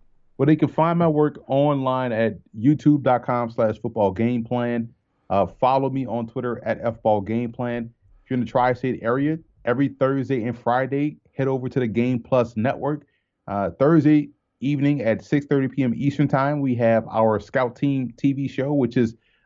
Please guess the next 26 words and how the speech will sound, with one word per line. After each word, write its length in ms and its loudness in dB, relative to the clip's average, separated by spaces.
us 200 2
breaking 340 2
down 220 2
draft 360 0
prospects 580 -2
and 120 -6
going 320 -2
through 140 -4
different 400 -4
interview, 380 2
player 240 2
interviews 440 2
and 120 2
things 180 2
of 60 4
that 120 4
nature. 260 0
It's 100 0
a 40 4
really 300 4
fun 240 0
show. 220 0
It's 80 0
our 160 4
version 340 2
of, 160 0